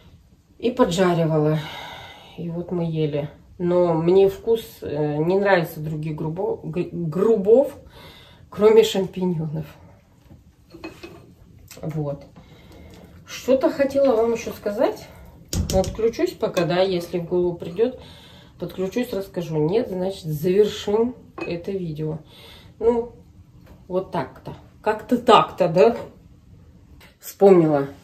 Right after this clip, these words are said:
Быстро да расскажу это ещё, да, постараюсь по-быстрому. И всё на этом. Эту тему закрою, да? В общем, как мы с ним и договорились,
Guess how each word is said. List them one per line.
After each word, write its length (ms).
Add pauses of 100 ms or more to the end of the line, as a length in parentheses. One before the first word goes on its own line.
(160)
Быстро 380
да 140
расскажу 420
это 240
ещё, 320
да, 140
постараюсь 500
по-быстрому. 800 (640)
И 340
всё 300
на 220
этом. 400 (640)
Эту 200
тему 360
закрою, 480
да? 200 (720)
В 80
общем, 420
как 240
мы 140
с 100
ним 180
и 40
договорились, 920